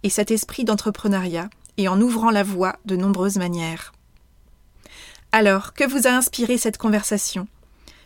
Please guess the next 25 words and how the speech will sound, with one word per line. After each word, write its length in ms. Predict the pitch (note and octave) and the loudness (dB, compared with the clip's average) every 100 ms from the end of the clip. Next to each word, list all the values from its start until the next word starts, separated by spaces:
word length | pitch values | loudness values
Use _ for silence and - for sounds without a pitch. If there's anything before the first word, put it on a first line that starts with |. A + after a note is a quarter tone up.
| - | -4
Je 80 | A3 | 0
vous 200 | A3 A3 | 2 4
invite 300 | A#3+ C4+ - | 4 0 -2
à 100 | G3 | 0
identifier 560 | A3 A3+ A3 A3+ - A3+ | 2 2 0 0 0 -2
l'idée, 400 | G3 F#3 A#3 D4 | -2 0 2 2
la 140 | G#3 | 0
phrase 400 | G3+ - C4+ B3 | -2 -2 0 0
ou 80 | G#3 | 2
le 120 | G#3 | 4
mot 240 | A3+ C4 E4+ | 4 6 4
peut-être 440 | C4 - G#3+ - | 0 0 0 -2
que 100 | - | -4
vous 140 | G3+ G#3+ | -2 0
choisissez 420 | - G#3+ G#3 C4 | 0 0 -2 0
d'en 160 | A3+ | 2
retenir. 640 | A3 A#3 A#3 G3 F3+ F3+ - _ - - - - - | 2 0 2 0 0 -8 -16 _ -20 -20 -20 -12 -2
Avec 280 | A3+ B3+ - | 0 0 -4
quoi 200 | - D#4 | 0 2
de 100 | A#3+ | 6
nouveau 460 | G#3+ A#3 A3 C#4+ - | 6 4 0 -4 -4
repartez-vous 600 | A3 G#3+ G#3 - G#3 A#3 | -4 -2 -2 -2 -2 0
de 100 | G#3 | -2
cette 220 | - G#3+ | -2 -4
conversation ? 760 | - G#3 G3+ G#3 F#3+ - F#3 | -2 0 0 -2 -4 -6 -8